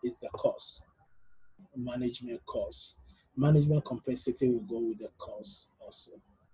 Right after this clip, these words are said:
So in summary, here we study, in these lectures, we study about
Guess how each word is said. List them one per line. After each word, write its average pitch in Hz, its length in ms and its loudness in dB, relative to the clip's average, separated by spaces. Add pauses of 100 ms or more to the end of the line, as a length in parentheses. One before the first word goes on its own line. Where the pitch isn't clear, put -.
(1800)
So 175 260 8
in 160 140 12
summary, 180 680 10 (460)
here 151 220 10
we 143 260 8
study, 175 680 12
in 139 160 6
these 175 240 10
lectures, 139 440 6
we 127 60 2
study 147 380 8
about 123 440 4